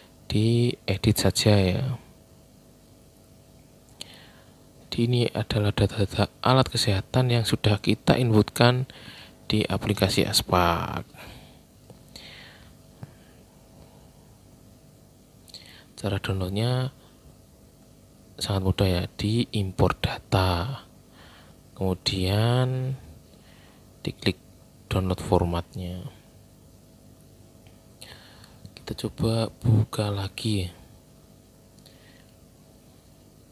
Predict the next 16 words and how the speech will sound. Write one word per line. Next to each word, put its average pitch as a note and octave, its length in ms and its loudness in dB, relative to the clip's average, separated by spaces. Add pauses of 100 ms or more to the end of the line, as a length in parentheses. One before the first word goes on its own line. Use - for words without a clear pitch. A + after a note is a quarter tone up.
(1160)
Ini A2+ 240 -4
untuk B2 640 -2 (1700)
data A#2+ 480 -2
prasarana G2 1040 -2 (540)
juga A#2+ 560 -4
sudah G2+ 400 -2
masuk F2+ 320 -2
ya. A2+ 160 -6 (1120)
Jadi - 240 -20
sumber - 400 -6
air A2 400 -2
P - 160 -8
D - 180 -8
A G2 120 -6
M B2+ 320 -6
rata-rata A#2 920 -2